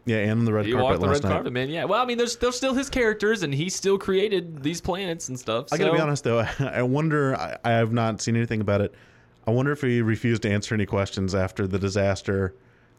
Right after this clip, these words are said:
Speaker 1: Remember on, uh, I think it was The Force Awakens, m-, reporters were asking him, it's like, "Oh, what are you up to nowadays?" Like, "Oh,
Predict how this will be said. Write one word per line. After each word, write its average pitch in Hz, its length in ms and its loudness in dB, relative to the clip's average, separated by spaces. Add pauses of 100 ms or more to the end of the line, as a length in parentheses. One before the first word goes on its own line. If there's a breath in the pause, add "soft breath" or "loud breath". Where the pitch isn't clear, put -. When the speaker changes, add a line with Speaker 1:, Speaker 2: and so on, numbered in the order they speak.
Speaker 1:
Remember 190 420 0
on, 160 320 2
uh, 147 120 2
I 139 80 0
think - 80 -6
it 147 80 -6
was 143 100 -4
The 110 80 -4
Force 127 240 -2
Awakens, 107 640 -2 (320 soft breath)
m-, 92 500 -6
reporters 113 600 0
were 107 80 2
asking 104 260 0
him, 143 60 0
it's 170 100 -4
like, 190 140 -2
"Oh, 226 180 2
what 196 100 4
are 214 60 -2
you 214 80 0
up 208 120 -2
to 190 120 0
nowadays?" 123 460 2
Like, 107 160 0 (240 loud breath)
"Oh, - 80 -2